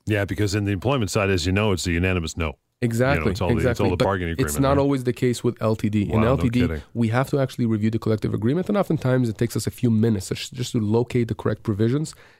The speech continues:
Speaker 2: and we can just tell you even o-, over the phone, uh, or via email if, in fact, uh, we can help you or not.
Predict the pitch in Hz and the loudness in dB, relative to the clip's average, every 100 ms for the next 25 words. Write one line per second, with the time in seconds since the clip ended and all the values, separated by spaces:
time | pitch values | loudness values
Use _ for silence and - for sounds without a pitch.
0 | _ 135 117 117 123 117 123 120 113 110 | _ -2 -2 0 -2 0 0 2 2 2
1 | 107 - 113 104 - - 131 113 101 - | 0 0 -2 -2 -2 0 2 2 0 -6
2 | - - 110 117 101 110 107 127 123 107 | -12 -4 0 0 0 0 0 2 2 2
3 | 110 113 110 - 110 104 - - 110 101 | 2 0 -2 0 0 0 -4 -8 -2 -2
4 | 92 120 113 110 95 120 120 110 104 98 | -2 -2 -2 -2 0 -2 -2 0 2 2
5 | 98 | 0